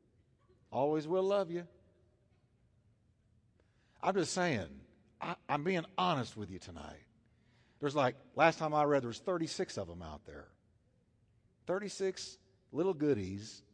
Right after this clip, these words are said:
S T Ds. Should you stray, God's trying to protect you. God said there would be a curse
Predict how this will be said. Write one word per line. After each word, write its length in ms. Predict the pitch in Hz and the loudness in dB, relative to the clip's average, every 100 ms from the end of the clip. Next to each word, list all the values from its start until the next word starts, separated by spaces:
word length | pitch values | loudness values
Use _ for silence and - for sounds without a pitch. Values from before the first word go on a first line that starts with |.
| _ - | _ -4
S 180 | 160 - | -4 -4
T 180 | 185 165 | -6 -4
Ds. 580 | 98 82 82 98 - - _ _ _ _ _ _ _ _ _ - | -6 -8 -12 -14 -20 -20 _ _ _ _ _ _ _ _ _ -8
Should 280 | - 143 | -2 0
you 120 | 135 156 | 0 -4
stray, 680 | - 175 170 101 87 104 117 _ _ _ _ - | -4 -2 0 0 -2 -8 -14 _ _ _ _ -8
God's 260 | 180 202 | -4 -4
trying 220 | - 147 143 | -4 -4 -4
to 60 | |
protect 480 | - - 214 214 - | -6 -6 -6 -6 -10
you. 240 | 92 73 - - - - | -12 -12 -16 -20 -20 -2
God 260 | 165 190 - | 2 2 4
said 180 | 156 | 4
there 100 | 143 | 4
would 140 | 165 151 | 2 2
be 100 | 147 | 2
a 80 | 139 | 0
curse 540 | - 202 180 151 | -2 0 0 -4